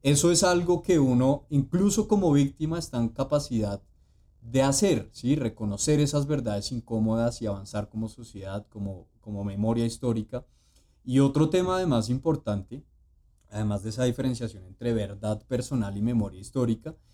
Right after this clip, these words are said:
es uno ser respetuoso de las decisiones de los que sí son víctimas.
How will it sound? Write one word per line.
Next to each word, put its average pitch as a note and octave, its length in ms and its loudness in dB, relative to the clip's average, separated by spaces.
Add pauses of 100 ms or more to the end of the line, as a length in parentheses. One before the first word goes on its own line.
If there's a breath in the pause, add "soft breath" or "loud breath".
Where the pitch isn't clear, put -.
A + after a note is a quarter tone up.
(440)
es C3+ 420 2
uno F3 340 4
ser E3+ 520 2
respetuoso C3+ 1120 0
de B2 260 -2
las G#2+ 220 2
decisiones G#2+ 640 -6
de C#3+ 100 4
los B2 240 2
que G2+ 160 -12
sí F3 300 0
son E3 280 2
víctimas. - 540 -4